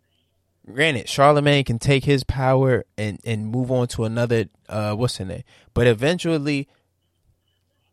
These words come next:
I know what, I know what lane he trying to get to. He trying to become the Steve Harveys.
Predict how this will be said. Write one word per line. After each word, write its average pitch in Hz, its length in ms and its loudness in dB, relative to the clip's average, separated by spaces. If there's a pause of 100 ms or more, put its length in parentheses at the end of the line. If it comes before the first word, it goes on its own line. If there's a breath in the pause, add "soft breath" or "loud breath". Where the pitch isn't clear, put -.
(120)
I 175 100 0
know 190 160 2
what, 175 240 4
I 170 60 0
know 185 120 2
what 175 160 6
lane 156 140 2
he 143 100 2
trying 123 200 2
to 113 40 0
get 107 140 -2
to. 120 100 -2
He 131 80 2
trying 160 220 0
to 156 60 0
become 151 340 2
the 135 60 0
Steve 127 320 -2
Harveys. 110 480 2